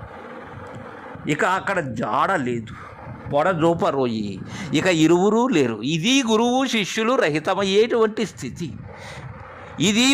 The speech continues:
బోధపురుష స్థితి, ఇది శివరామ దీక్షితుల వారు సిద్ధాంతీకరించినటువంటి పరిపూర్ణ బోధ. అలా కావాలి, అలా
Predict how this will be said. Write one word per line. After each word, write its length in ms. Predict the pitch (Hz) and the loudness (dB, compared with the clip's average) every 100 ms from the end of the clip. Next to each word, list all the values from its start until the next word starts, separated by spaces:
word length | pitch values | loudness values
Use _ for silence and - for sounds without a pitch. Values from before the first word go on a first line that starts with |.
| 240 | 4
బోధపురుష 600 | 180 196 226 196 214 214 247 208 | 4 6 6 4 2 4 2 0
స్థితి, 400 | - 165 185 180 - - - - - - - - - - - - - - - - - - - - - - - - - - - 156 | -2 -2 0 -4 -4 -16 -20 -20 -18 -16 -12 -10 -10 -10 -10 -10 -10 -10 -10 -12 -12 -12 -14 -14 -14 -14 -14 -16 -16 -12 0 2
ఇది 180 | 185 247 269 | 4 6 6
శివరామ 540 | 233 196 208 226 262 285 277 | 4 4 6 6 6 6 4
దీక్షితుల 460 | 240 208 254 233 233 220 | 4 0 -2 0 2 4
వారు 200 | 214 202 165 | 2 2 0
సిద్ధాంతీకరించినటువంటి 1500 | 151 131 202 240 254 233 214 185 160 175 156 151 139 120 117 98 - - - - - - - - - - - - - - - - | -2 2 2 2 2 2 2 2 2 2 2 2 0 -4 -6 -8 -16 -20 -20 -18 -18 -18 -18 -16 -12 -12 -12 -14 -18 -14 -12 -6
పరిపూర్ణ 480 | 117 127 120 151 143 104 98 | -2 0 2 2 2 0 -2
బోధ. 220 | 104 110 110 - - - - - - - - - - - - - - - 143 | -2 -2 -6 -8 -12 -16 -16 -16 -16 -18 -18 -18 -18 -18 -16 -12 -12 -8 -4
అలా 180 | 165 214 233 196 | 0 2 2 0
కావాలి, 420 | 190 196 180 123 - - - - - - - - 143 | 2 2 0 -4 -12 -16 -16 -16 -14 -16 -14 -4 2
అలా 180 | 190 | 4